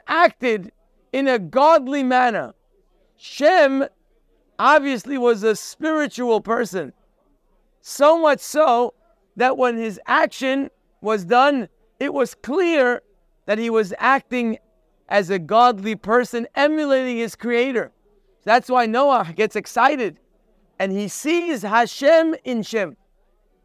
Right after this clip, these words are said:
That is one of the ways you could see an image of God, is it's a reflection of God. A Jew who lives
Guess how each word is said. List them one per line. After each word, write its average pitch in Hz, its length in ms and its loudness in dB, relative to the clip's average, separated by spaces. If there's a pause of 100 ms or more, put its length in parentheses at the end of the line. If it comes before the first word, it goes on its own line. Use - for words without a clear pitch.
(180)
That 240 260 4
is 254 360 -2 (760)
one 269 280 2
of 247 200 0
the 196 400 2 (440)
ways 247 460 2
you 220 100 -6
could 208 200 -4
see 269 240 -2
an 226 100 -4
image 269 360 -2
of 196 180 -2
God, 196 320 2 (640)
is 226 300 -4
it's - 160 -8
a 240 80 0
reflection 302 640 2
of 285 140 2
God. 330 300 0 (500)
A 233 120 0
Jew 285 480 -2
who 254 260 -4
lives 233 540 -4